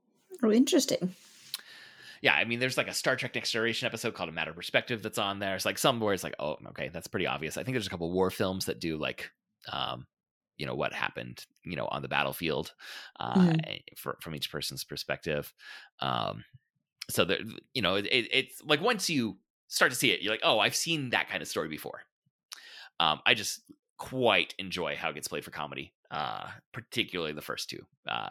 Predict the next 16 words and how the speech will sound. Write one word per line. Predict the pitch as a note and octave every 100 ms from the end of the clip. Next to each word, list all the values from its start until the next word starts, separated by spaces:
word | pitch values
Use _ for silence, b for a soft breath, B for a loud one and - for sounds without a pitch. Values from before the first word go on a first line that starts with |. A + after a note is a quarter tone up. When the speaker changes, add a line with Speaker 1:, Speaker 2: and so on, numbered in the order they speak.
| -
Speaker 2:
in, | C2+ -
in | E2
this | C#2 -
sequence | - - -
of, | - C2 B1 - - _ _ _ _ -
um, | C2 G#1 A1+ - _ _ -
seeing | - A#2 F2
Martin's | F#2 D2+ E2
line, | B1 C#2 E2 -
line | F#2+ D#2+ D2+
reading | C#2 -
Speaker 1:
<laughs> | G#3+ F#3 E3 D#3+ F3+ E3+ D#3+ D#3+ - - A3 - -
Speaker 2:
have | B2+ -
such | - -
different | A#2+ A#2
interpretations | G2+ A2+ G#2+ F2 D#2 D2 -